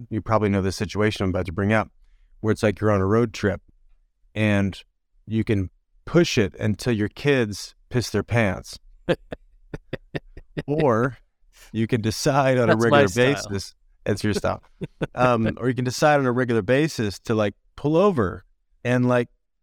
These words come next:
Speaker 1: check in and see how they're doing and go to the, you know, we're gonna stop and get some gas over here. We're gonna stop and take a walk in this rest area for a second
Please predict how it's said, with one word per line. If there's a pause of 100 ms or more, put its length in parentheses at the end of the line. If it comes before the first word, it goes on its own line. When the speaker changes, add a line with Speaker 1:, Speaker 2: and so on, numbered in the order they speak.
(280)
Speaker 1:
check
in (580)
and
see
how
they're
doing
and
go
to
the, (180)
you
know,
we're
gonna
stop
and (280)
get
some
gas
over
here.
We're
gonna
stop
and (480)
take
a
walk
in
this
rest
area
for
a
second